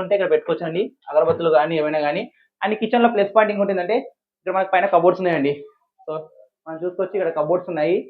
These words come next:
కిచెన్ లో సంబంధించిన పెద్ద పెద్ద ఐటమ్స్ అన్ని ఇక్కడ ర్యాక్ లో పెట్టుకోవచ్చు. So చూసుకోవచ్చు, ఇలా వస్తువులన్నీ ఇక్కడ పెట్టుకుంటే మనకు హౌస్ లో ఏది కూడా గలీజ్గా కనిపించదు, నీట్ గా ఉంటుంది. So మనం ఇంకా బయటకు వెళ్ళి దీని గురించి మాట్లాడుకుందాం.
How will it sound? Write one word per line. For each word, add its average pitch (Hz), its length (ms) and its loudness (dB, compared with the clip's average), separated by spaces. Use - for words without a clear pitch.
కిచెన్ 190 220 -4
లో 214 100 4
సంబంధించిన 190 340 0
పెద్ద 175 180 2
పెద్ద 165 180 4
ఐటమ్స్ 175 280 0
అన్ని 185 140 -2
ఇక్కడ 180 120 6
ర్యాక్ 151 200 4
లో 175 100 4
పెట్టుకోవచ్చు. 156 440 0
So 165 60 2
చూసుకోవచ్చు, 180 400 -4
ఇలా 165 180 6
వస్తువులన్నీ 190 440 -2
ఇక్కడ 190 180 0
పెట్టుకుంటే 196 440 0
మనకు 202 200 2
హౌస్ 175 260 4
లో 247 60 6
ఏది 175 180 6
కూడా 196 200 8
గలీజ్గా 170 360 8
కనిపించదు, 170 360 2
నీట్ 180 220 0
గా 185 140 10
ఉంటుంది. 170 240 -4
So 180 120 -4
మనం 185 120 -4
ఇంకా 185 180 0
బయటకు 175 220 4
వెళ్ళి 202 160 2
దీని 170 140 -2
గురించి 175 180 -4
మాట్లాడుకుందాం. 139 400 2